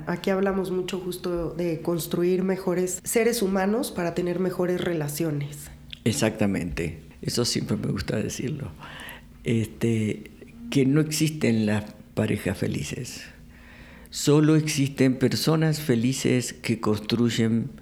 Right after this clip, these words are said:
Speaker 2: relaciones de pareja en el largo plazo. ¿Y por qué pongo siempre la palabra relaciones antes de la palabra pareja? Me pasó muchas veces en el consultorio que llegaba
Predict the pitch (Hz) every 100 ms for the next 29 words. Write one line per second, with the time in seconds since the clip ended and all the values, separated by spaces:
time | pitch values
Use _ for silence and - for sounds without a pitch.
0 | - 113 113 101 - 117 107 110 107 104
1 | 104 101 98 95 101 - - - - -
2 | - 107 107 101 101 101 98 - - -
3 | - - - - - - - - - -
4 | - - - - 147 151 147 185 180 165
5 | 180 175 160 160 - 160 170 180 143 147
6 | 139 - 123 135 139 135 120 117 110 107
7 | - 131 131 131 139 131 - - 107 120
8 | 117 117 110 101 90 107 104 104 95 -
9 | 92 92 87 - - - - - - -
10 | - - - - - - - - - 123
11 | 131 131 131 139 139 175 170 170 160 156
12 | 151 143 131 - 127 120 117 107 104 110
13 | 110 117 110 113 123 127 113 110